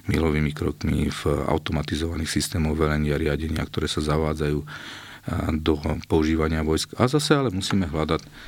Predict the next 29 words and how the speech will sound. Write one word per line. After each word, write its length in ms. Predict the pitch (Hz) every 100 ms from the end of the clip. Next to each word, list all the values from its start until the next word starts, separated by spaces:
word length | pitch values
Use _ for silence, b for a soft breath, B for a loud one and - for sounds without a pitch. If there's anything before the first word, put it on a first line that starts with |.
| B B 85
nové 320 | 85 85 73
postupy, 480 | 78 - 90 85 85
lebo 240 | 110 123
aj 80 | - - -
to, 240 | 104 101 98 - -
to 80 | 87
ukrajinské 480 | - 82 82 - 73
boisko 400 | 76 73 - 80
hovorí 240 | 78 76
o 160 | - 69
tom, 240 | 82 78
že, 160 | 80 78
hm, 400 | 123 127 - 95
niekedy 360 | 104 110 98 98
je 120 | 87 85 b b b -
extrémne 560 | 101 - - 104 90
dôležitejšie, 1200 | 73 78 85 80 80 - 76 - - 76 76 73
aby 240 | - 82 76
sme 240 | - 76
dostali 400 | 76 - 73 73
tú 160 | - 80
informáciu 640 | 76 - 78 78 78 -
včas, 480 | - - - 82 - - -
ako 240 | - 85
sa 160 | - 73
zaoberať, 460 | 76 73 76 71
či 100 | - -
tá 160 | 78 76
informácia 480 | 80 78 76 76